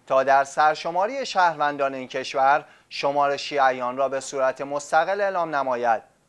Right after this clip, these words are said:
علمای حاضر در این همایش همچنین از حکومت این کشور خواستند تا مشکلات پیش روی شیعیان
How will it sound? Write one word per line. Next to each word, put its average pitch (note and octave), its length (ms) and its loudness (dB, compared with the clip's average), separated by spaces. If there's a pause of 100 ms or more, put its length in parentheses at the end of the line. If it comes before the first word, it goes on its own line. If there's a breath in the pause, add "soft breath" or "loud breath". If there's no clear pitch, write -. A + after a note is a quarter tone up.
(320)
علمای C3+ 460 2
حاضر C3 360 -2
در C3 180 2
این B2+ 120 -8
همایش B2+ 560 -2 (260 soft breath)
همچنین C#3+ 540 -2
از D3+ 200 0
حکومت G3+ 480 -4
این G3 140 -8
کشور C#3+ 380 0
خواستند C3+ 640 -2 (280 soft breath)
تا C#3+ 160 2
مشکلات D#3+ 600 0
پیش A3+ 320 -6
روی E3 320 -2
شیعیان C3 580 0